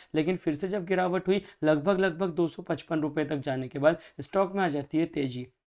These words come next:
ये देखिएगा, यहाँ तक आने के बाद स्टॉक में फिर से गिरावट हुई और ये गिरावट स्टॉक को दो सौ पचपन रुपए पे सपोर्ट प्रोवाइड करवाती है। ये देखिएगा, यहाँ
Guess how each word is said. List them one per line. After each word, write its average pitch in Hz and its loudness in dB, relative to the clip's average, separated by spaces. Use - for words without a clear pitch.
ये 139 2
देखिएगा, 131 -6
यहाँ 156 4
तक 220 -2
आने 202 0
के 190 -2
बाद 202 2
स्टॉक 185 0
में 190 -2
फिर 160 -2
से 160 -4
गिरावट 165 2
हुई 190 4
और 160 0
ये 190 4
गिरावट 202 2
स्टॉक 175 -2
को 202 4
दो 170 6
सौ 196 -2
पचपन 180 -2
रुपए 165 0
पे 185 -2
सपोर्ट 185 0
प्रोवाइड 160 2
करवाती 135 -4
है। - -8
ये 156 4
देखिएगा, 127 0
यहाँ 143 4